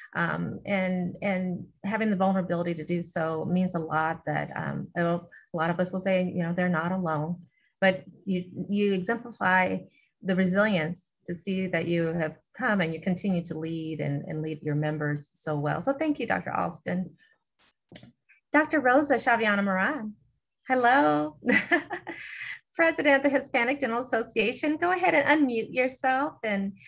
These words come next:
and we'll go into your question. And by the way, attendees, at the, at, after we go through the one question, which e-, with each president, we'll have an opportunity to, um, have the Q and A and actually,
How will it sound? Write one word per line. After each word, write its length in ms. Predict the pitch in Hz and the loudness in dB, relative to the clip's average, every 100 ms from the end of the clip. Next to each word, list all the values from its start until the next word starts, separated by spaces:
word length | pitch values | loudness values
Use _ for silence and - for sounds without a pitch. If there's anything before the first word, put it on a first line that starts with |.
| - - | -20 -8
and 100 | 226 | -4
we'll 120 | 226 | -2
go 180 | 226 233 | 0 0
into 300 | 233 226 226 | 0 -2 -2
your 340 | 196 196 196 | 0 0 0
question. 560 | 196 208 196 - 208 190 | 0 2 2 0 0 0
And 400 | 196 233 226 226 | 0 0 0 0
by 160 | 247 240 | 2 2
the 100 | 247 | 0
way, 420 | 226 226 226 226 | 0 0 0 -2
attendees, 680 | 233 233 214 202 196 208 233 - | -6 -6 -4 -2 -2 -2 -6 -2
at 240 | 220 247 - | 2 2 0
the, 260 | 220 - | -2 0
at, 160 | 214 220 _ _ - | -2 -4 _ _ -2
after 240 | 226 233 | 0 0
we 140 | 214 | -2
go 160 | 202 196 | 2 0
through 200 | 196 220 | 0 -2
the 100 | 196 | -2
one 220 | 190 190 | 0 0
question, 400 | 196 208 226 370 | 0 -2 -2 -4
which 180 | 349 - - | -6 -6 -6
e-, 200 | 202 - | -8 -6
with 160 | 208 208 | -6 -6
each 300 | 208 196 - | -6 -8 -6
president, 540 | - 175 180 180 185 185 - - - - | -2 0 0 0 0 -2 -14 -18 -12 0
we'll 100 | 240 | 2
have 180 | 233 214 | 4 2
an 100 | 196 | 2
opportunity 920 | 196 196 190 190 180 175 170 175 175 - | 2 -2 -6 -4 -2 0 0 0 -2 -2
to, 440 | 170 160 160 - | -2 -2 -2 -4
um, 240 | - - 196 | -2 -2 0
have 220 | 190 170 | 0 0
the 120 | 175 - - | -2 -8 -10
Q 140 | - 175 | -2 0
and 100 | 202 | 2
A 320 | 262 254 247 | 2 2 0
and 120 | 196 | -2
actually, 580 | 190 170 165 - 175 170 | -2 -4 -6 -2 -2 -2